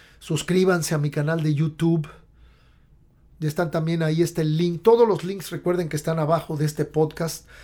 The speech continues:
Se pueden meter también y checar mis camisetas con todas las caricaturas que hice mientras estaba en el bachillerato. Síganme en mi Instagram. Eh,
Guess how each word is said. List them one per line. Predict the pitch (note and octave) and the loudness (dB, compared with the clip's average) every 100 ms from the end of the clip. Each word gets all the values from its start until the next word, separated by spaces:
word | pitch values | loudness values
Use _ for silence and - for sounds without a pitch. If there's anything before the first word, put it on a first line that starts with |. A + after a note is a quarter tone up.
| - | -20
Se | - D3 | -8 -2
pueden | E3 E3 D#3+ | 0 0 0
meter | D3+ E3 | 0 0
también | D#3 D#3 E3 | 0 0 0
y | |
checar | D3+ D3 D#3 | -2 -2 -2
mis | D#3+ D3+ | -2 -4
camisetas | C#3+ C3+ - D#3 D#3 | -4 -4 -4 -4 -6
con | - C3+ | -6 -2
todas | E3 D#3+ | 0 0
las | D#3 | 0
caricaturas | D3+ C3+ C3+ C3+ D#3+ D#3 | -2 -4 -4 -4 -4 -4
que | D#3+ | -4
hice | D3+ D#3 | -4 -2
mientras | D3 C#3 D#3 C#3 | -2 -2 -4 -6
estaba | C3+ D3+ D#3 | -4 -2 0
en | |
el | D3 | -2
bachillerato. | C#3 C3+ D3+ C#3+ D#3+ D#3+ E3+ - - - | -4 -4 0 2 2 0 -4 -6 -18 -18
Síganme | - - E3+ F3 D#3 | -4 2 4 4 2
en | D3 | 2
mi | C#3+ D3+ F3+ | 4 2 2
Instagram. | E3 - E3 E3+ E3+ E3+ - - - - - - - - - | -2 -2 2 2 2 -2 -6 -18 -20 -20 -20 -20 -20 -20 0
Eh, | F3+ D#3+ D#3+ D#3 D#3+ | 2 4 4 4 0